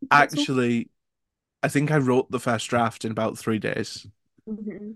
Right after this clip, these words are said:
Speaker 2: Like, I knew what was happening. It was more about finding the jokes. And I'd offered certain jokes to other people, and they were like, "No, I'm not gonna use them." And I was like, "Fine, I'm just letting you know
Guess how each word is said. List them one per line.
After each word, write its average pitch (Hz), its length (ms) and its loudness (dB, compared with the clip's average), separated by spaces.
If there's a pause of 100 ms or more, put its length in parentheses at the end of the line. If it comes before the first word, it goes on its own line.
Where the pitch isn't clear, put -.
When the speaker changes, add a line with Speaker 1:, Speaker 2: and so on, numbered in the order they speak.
(200)
Speaker 2:
Like, 113 180 2
I 131 60 4
knew 131 260 8
what 123 220 6
was 117 140 0
happening. 113 520 0
It 107 100 -4
was 117 140 -4
more 120 220 4
about 113 280 2
finding 110 460 0
the 110 140 -2
jokes. - 680 -4 (320)
And 131 140 6
I'd 131 160 6
offered 135 480 6
certain 123 400 6
jokes 120 320 4
to - 120 0
other 113 200 0
people, 120 540 -4 (500)
and 117 180 0
they 110 60 6
were 113 120 6
like, 110 460 2 (400)
"No, 120 260 2
I'm 110 140 2
not 110 160 2
gonna 117 140 -2
use 113 280 0
them." 113 140 0
And 110 60 0
I 113 40 4
was 110 100 0
like, 117 120 0
"Fine, 135 420 4 (260)
I'm 120 160 0
just 123 180 -2
letting 120 220 2
you 123 80 4
know 127 340 2